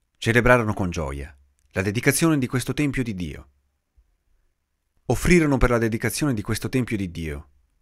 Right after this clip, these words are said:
cento tori, duecento arieti, quattrocento agnelli e dodici capri, come sacrifici espiatori per tutto Israele, secondo il numero delle tribù di Israele.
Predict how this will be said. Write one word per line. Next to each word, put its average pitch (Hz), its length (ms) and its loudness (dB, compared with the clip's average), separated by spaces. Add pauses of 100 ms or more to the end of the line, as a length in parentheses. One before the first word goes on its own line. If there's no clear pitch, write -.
cento 135 340 -2
tori, 71 420 -6 (460)
duecento 104 440 0
arieti, 73 460 -6 (560)
quattrocento 135 540 -2
agnelli 73 500 -6 (680)
e 98 120 -4
dodici 110 360 -4
capri, 69 420 -8 (560)
come 95 180 -4
sacrifici 113 520 0
espiatori 123 560 0
per 107 140 -2
tutto 131 200 -6
Israele, 85 600 -4 (680)
secondo 151 440 2
il 135 60 2
numero 175 320 0
delle 117 200 -2
tribù 120 260 -2
di 123 80 -4
Israele. 98 580 -4